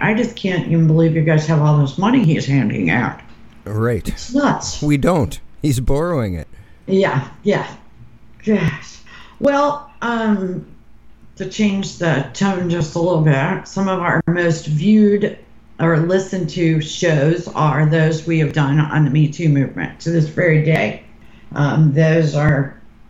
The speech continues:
Speaker 1: probably our most popular shows. They keep, um, they're listened to every day.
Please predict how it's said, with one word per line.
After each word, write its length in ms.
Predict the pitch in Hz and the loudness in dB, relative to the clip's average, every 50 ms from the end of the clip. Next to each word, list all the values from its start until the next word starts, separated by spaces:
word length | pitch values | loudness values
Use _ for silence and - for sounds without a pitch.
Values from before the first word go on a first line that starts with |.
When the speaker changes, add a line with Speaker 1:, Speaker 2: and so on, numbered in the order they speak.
| - - | -20 -16
Speaker 1:
probably 360 | - - 175 170 170 160 156 151 | -10 -6 -4 0 2 2 4 4
our 120 | 139 143 | 4 4
most 260 | 135 151 143 139 - - | 2 2 2 0 0 -2
popular 420 | 156 147 147 151 151 151 147 131 | 0 0 0 0 0 0 0 -2
shows. 520 | 127 - 156 143 - - 92 90 92 - - - | -2 0 0 0 0 -2 -6 -10 -14 -16 -12 -8
They 320 | 135 135 127 127 135 135 - - - | -6 -6 -4 -4 -6 -8 -8 -12 -8
keep, 260 | - 139 127 123 - - - | -4 -4 -4 -4 -8 -12 -10
um, 300 | - - - 151 131 - - - - - - - - - - | -8 -6 -6 -6 -8 -8 -12 -18 -20 -20 -20 -20 -20 -12 -4
they're 180 | - 156 147 139 | 0 2 2 4
listened 400 | 143 160 151 151 - 139 147 139 - | 4 2 2 2 2 0 0 0 2
to 260 | - 147 139 139 135 | 4 4 4 4 2
every 340 | - - 156 139 139 135 127 | 0 0 0 2 2 2 0
day. 340 | - 143 139 113 - - | 0 0 0 0 -2 -4